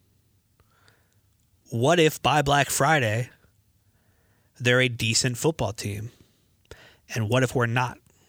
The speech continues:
That worries me. 'Cause I don't care if Nebraska wins the next eight games. If they had Scott Frost on Black Friday, I like our chances. 'Cause Scott Frost loses the types of games that Iowa plays.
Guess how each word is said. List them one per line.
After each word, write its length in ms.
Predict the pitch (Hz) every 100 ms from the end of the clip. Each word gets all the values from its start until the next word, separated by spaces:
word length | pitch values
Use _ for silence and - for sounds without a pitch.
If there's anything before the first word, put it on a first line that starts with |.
| _ _ _ _ _ _ _ _ - _ -
That 180 | 160 165
worries 340 | 127 104 104
me. 180 | - - - _ _ - - - -
'Cause 140 | 135
I 100 | 165
don't 140 | 220 190
care 260 | 190 196
if 100 | 180
Nebraska 460 | 143 127 160 160 175
wins 220 | 165 160
the 80 | 131
next 240 | 139 127
eight 160 | 143 143
games. 380 | 135 127 113 113
If 80 |
they 120 | 113 180
had 120 | 180
Scott 240 | 208 175
Frost 280 | - 165 156
on 100 | 156
Black 220 | 151 147
Friday, 460 | - 151 151 151 160 - -
I 100 | 110
like 320 | 113 123 139
our 140 | 135 127
chances. 640 | - 107 104 113 117 - - _ _ _ _ _ _ - - -
'Cause 160 | - 117
Scott 260 | - 165 156
Frost 240 | 175 143
loses 420 | 135 170 147 139
the 100 | 131
types 300 | 120 131 -
of 100 | 123
games 340 | 113 117 117 110
that 120 | 110
Iowa 300 | 107 110 107
plays. 540 | - - - - -